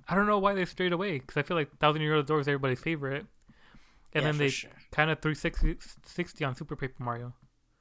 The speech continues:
Speaker 2: I mean, I understand, right? From Thousand Year Door to Super, they're trying to experiment with it, right?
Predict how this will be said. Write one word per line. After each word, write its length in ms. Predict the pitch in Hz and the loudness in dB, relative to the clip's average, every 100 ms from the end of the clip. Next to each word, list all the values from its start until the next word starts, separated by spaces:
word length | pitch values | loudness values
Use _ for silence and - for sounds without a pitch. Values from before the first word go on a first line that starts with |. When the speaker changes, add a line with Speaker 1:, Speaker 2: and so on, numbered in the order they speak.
| _ _ _ _ _ _ _ _ _ _ 135 | _ _ _ _ _ _ _ _ _ _ -4
Speaker 2:
I 40 | |
mean, 260 | 156 147 151 - _ _ _ - | -2 -2 -6 -16 _ _ _ -2
I 140 | 175 196 | 2 4
understand, 600 | 180 156 - 131 110 110 | 2 0 0 0 0 -6
right? 260 | 120 117 _ - | -6 -6 _ -10
From 260 | - 120 110 - - _ | -4 -4 -4 -18 -20 _
Thousand 340 | 131 156 165 151 | -2 0 0 -4
Year 80 | 135 | -2
Door 400 | 127 135 139 - _ _ _ | -2 0 -2 -6 _ _ _
to 140 | - - | -10 -6
Super, 460 | - 127 - 104 - _ - | -6 -6 -10 -16 -16 _ -6
they're 120 | 131 | -4
trying 240 | - 156 139 | 2 2 2
to 120 | 123 | -6
experiment 520 | - - 139 127 117 | -8 -2 -2 -2 -4
with 180 | 113 - | -12 -14
it, 100 | 107 | -12
right? 260 | 117 123 | -10 -10